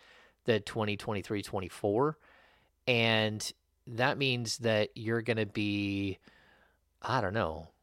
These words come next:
close to seventy million under the cap. Um, this season, the players that we mentioned, uh, if, if you just look at,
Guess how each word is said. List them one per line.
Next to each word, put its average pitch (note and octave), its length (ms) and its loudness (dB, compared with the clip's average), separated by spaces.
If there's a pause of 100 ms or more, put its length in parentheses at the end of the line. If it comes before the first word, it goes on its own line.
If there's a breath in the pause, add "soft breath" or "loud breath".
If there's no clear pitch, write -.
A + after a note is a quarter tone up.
(360)
close D3+ 300 2
to G2+ 180 2
seventy D3 720 2
million E3 680 2 (180)
under C#3+ 260 4
the C#3+ 100 2
cap. C#3 400 0 (760 soft breath)
Um, F#2 560 2 (100)
this B2+ 280 4
season, A2 500 -2 (200)
the A2+ 120 2
players B2 300 4
that A#2 80 2
we A#2 140 -2
mentioned, A#2 680 -2
uh, F#2+ 480 4 (420)
if, G#2+ 320 -2
if A#2 220 -2
you G#2+ 120 -4
just G2+ 340 -4
look G#2+ 240 0
at, G#2+ 180 2